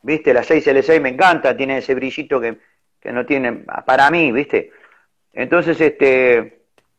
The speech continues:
me su-, me resulta dinámico el equipo, viste. Y lo que busco hoy,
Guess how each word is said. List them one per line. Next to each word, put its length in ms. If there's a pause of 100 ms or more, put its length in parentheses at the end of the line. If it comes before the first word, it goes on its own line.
(320)
me 100
su-, 160
me 100
resulta 380
dinámico 420
el 60
equipo, 380
viste. 500 (200)
Y 100
lo 120
que 80
busco 280
hoy, 480